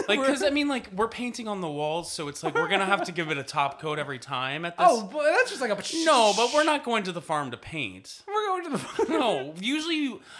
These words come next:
Speaker 1: at a farm, you'd be on, like, a hay ride, you'd be drinking. I was waiting for, like, the apple cider, the apple cider donuts.
Speaker 2: <laughs> I don't think we're doing that in Ireland. Okay. I gotta,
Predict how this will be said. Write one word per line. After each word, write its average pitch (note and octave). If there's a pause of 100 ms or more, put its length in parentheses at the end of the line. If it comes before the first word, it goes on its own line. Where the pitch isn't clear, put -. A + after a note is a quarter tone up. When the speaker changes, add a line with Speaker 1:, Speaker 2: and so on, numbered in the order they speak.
(120)
Speaker 1:
at B3
a C#4
farm, G#3+
you'd F#3+
be F3
on, E3+
like, D#3+
a D3
hay D#3+
ride, D#3
you'd C#3
be D3
drinking. D3+
I D3
was E3+
waiting F#3
for, F3+
like, D3+
the D3
apple C#3
cider, D#3+
the C3+
apple B2+
cider B2+
donuts. D#3
Speaker 2:
<laughs> -
I -
don't C4
think B3+
we're A3+
doing F3
that D#3
in -
Ireland. - (720)
Okay. E3 (1400)
I F#3+
gotta, G3+